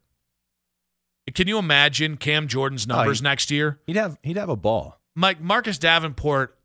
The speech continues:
Speaker 1: uh, had a very disappointing season. David Onyemata was hurt most of the year. Like, the Saints' defensive line is not what it was a couple years ago,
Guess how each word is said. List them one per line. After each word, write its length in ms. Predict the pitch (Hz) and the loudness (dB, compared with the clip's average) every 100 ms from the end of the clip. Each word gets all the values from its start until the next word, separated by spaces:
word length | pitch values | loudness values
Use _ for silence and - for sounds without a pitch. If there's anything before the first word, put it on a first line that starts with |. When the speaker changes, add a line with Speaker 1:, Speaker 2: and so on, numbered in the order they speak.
| _ _ | _ _
Speaker 1:
uh, 300 | 143 143 139 | -2 0 0
had 200 | 131 165 | 0 0
a 40 | |
very 320 | 139 139 180 160 | 0 0 2 0
disappointing 540 | 151 143 123 151 135 | -2 -2 -2 -2 -2
season. 600 | - 135 123 107 98 92 - _ - | -2 -2 -2 -6 -10 -14 -20 _ -2
David 200 | 180 185 | 0 2
Onyemata 560 | 185 180 160 156 160 | 2 2 2 4 4
was 140 | 147 131 | 0 -2
hurt 280 | 160 170 - | -2 -2 0
most 280 | 170 170 | -2 0
of 60 | 156 | -2
the 80 | 160 | -2
year. 360 | 160 160 160 - _ | 0 2 0 -4 _
Like, 160 | - 165 | -4 -4
the 60 | 156 | -2
Saints' 300 | - 254 269 | 0 -2 -2
defensive 460 | 175 180 180 139 | -4 -2 -2 -4
line 480 | 113 123 143 165 175 - _ _ _ | -4 -2 0 0 -4 -8 _ _ _
is 200 | 147 123 | -6 0
not 280 | 175 202 190 | 2 2 2
what 120 | 170 | -2
it 80 | 123 | 0
was 240 | 143 147 | 0 0
a 40 | |
couple 260 | 135 139 120 | -2 -6 -4
years 320 | 107 123 139 | -4 -2 -2
ago, 420 | 160 165 180 190 | 0 2 2 0